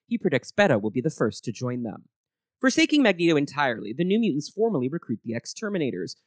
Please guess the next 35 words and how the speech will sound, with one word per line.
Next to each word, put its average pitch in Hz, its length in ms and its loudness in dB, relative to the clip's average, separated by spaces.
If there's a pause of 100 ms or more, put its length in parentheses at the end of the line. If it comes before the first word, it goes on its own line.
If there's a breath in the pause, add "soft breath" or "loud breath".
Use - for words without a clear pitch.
(120)
Rusty 139 280 2
Collins, 113 500 -6
Skids, 123 500 -2 (140)
Rictor, 151 380 -2 (180)
and 214 120 0
Beto's 240 280 4
former 247 300 0
fellow 151 300 0
fallen 135 320 0
angel, 147 320 -2
Boom 220 300 -2
Boom, 95 300 -4 (160)
and 214 140 0
merge 226 280 4
the 170 100 -4
two 113 200 0
teams. 101 520 -6 (300)
They 202 100 6
then 220 220 4
move 143 140 4
into 147 180 -4
X 135 200 -4
Factor's 131 340 -8
headquarters, 120 580 -2
which 139 140 -10
is 170 100 -6
a 185 60 -2
living 110 280 -6
spaceship. - 580 -4 (220)
Don't 104 180 -10
worry 139 200 -2
about 113 180 -2
it 92 100 -8
right 82 180 -14
now. 85 200 -20